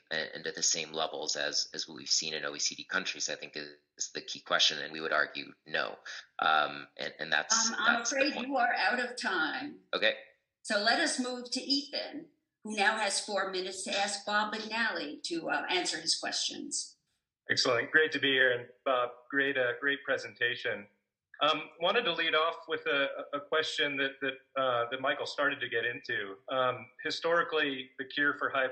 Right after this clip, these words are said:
Speaker 3: par-, high oil prices has always been high oil prices, is that pulls new supply online. You, you outlined that beautifully in the, the book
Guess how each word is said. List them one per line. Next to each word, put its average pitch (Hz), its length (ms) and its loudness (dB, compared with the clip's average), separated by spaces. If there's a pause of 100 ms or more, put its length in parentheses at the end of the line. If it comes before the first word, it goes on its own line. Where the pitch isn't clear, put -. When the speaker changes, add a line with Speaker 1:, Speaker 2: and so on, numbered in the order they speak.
Speaker 3:
par-, 131 260 0
high 131 180 2 (180)
oil 135 180 -2
prices 123 400 -2
has 127 160 -8
always 127 200 -2
been 135 280 2
high 117 160 2 (380)
oil 135 180 -2
prices, 104 540 -10 (100)
is 104 80 -16
that 117 400 0 (480)
pulls 180 220 2
new 156 120 6
supply 151 460 2
online. 127 720 0
You, 127 160 -10 (100)
you 135 320 -4
outlined 127 400 -4
that 117 300 0
beautifully 120 440 -6
in 104 100 -12
the, 110 260 -8
the 117 100 -16
book 120 200 -4